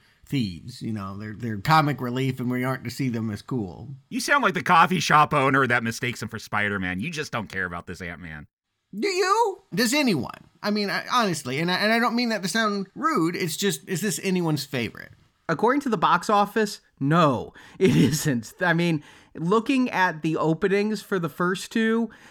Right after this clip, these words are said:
Speaker 3: they were pretty small, no pun intended. The first movie had a fifty-seven million dollar opening,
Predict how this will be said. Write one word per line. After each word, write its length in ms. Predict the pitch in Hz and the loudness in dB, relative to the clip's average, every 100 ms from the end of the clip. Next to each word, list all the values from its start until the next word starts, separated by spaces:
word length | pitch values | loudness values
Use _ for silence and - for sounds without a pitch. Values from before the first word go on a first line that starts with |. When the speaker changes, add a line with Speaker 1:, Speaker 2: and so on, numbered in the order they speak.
| - | -20
Speaker 3:
they 360 | - 139 165 262 | -12 -4 0 0
were 640 | 294 269 240 220 214 - - | 0 2 4 4 2 -2 -14
pretty 500 | - 202 240 233 208 | -2 0 2 0 -4
small, 720 | - 185 214 202 92 92 90 - | -4 0 0 0 -2 -8 -14 -10
no 300 | 151 156 196 | -2 2 2
pun 240 | 180 196 | 2 0
intended. 720 | 180 147 160 190 214 120 78 - - - - | 2 0 0 0 0 -2 -8 -18 -20 -20 -12
The 120 | 147 | -6
first 380 | 180 226 262 - | 0 4 4 2
movie 280 | 190 175 170 | 0 2 2
had 140 | 170 | 2
a 120 | 151 135 | 2 0
fifty-seven 1080 | - 208 208 214 180 - 190 175 175 165 | -2 -2 -2 -4 -6 -4 -2 0 0 0
million 380 | 160 160 160 151 | 0 0 0 2
dollar 380 | 147 143 139 139 | 2 2 2 2
opening, 520 | 139 170 160 160 165 | 0 0 -2 -2 -4